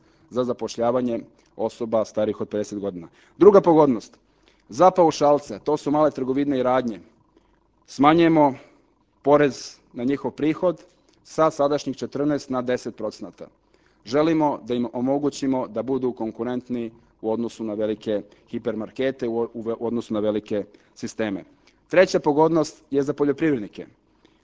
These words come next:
Što se tiče poljoprivrednika, oni će biti potpuno oslobođeni plaćanja poreza na prihod od poljoprivredne delatnosti, odnosno poreza na katastarski prihod za dve hiljade četvrtu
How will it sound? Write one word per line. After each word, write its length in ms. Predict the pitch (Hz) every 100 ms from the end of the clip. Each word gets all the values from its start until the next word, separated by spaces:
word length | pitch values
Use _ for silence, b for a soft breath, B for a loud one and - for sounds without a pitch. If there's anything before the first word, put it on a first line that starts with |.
| b
Što 200 | - 190
se 100 | 156
tiče 260 | 180 170
poljoprivrednika, 840 | 143 135 120 165 175 175 165 165 156 - _ _ _ _ _ - -
oni 200 | 156 165
će 140 | 151
biti 220 | 156 160
potpuno 440 | - 147 151 160 143
oslobođeni 640 | 127 135 147 139 139 120 120 -
plaćanja 360 | 127 135 139 127
poreza 440 | 131 131 123 127
na 100 | 120
prihod 380 | 120 123 123 113
od 80 | 104
poljoprivredne 540 | 110 107 123 123 113
delatnosti, 680 | 117 123 123 147 - 160 156 B B
odnosno 420 | 123 127 117 113
poreza 340 | 120 123 120
na 100 | 113
katastarski 600 | - 135 - - 110 -
prihod 500 | 104 135 135 175 165 - b b b b
za 320 | 98 160 170
dve 180 | 147 156
hiljade 300 | 160 147 135
četvrtu 600 | 139 135 135 - 123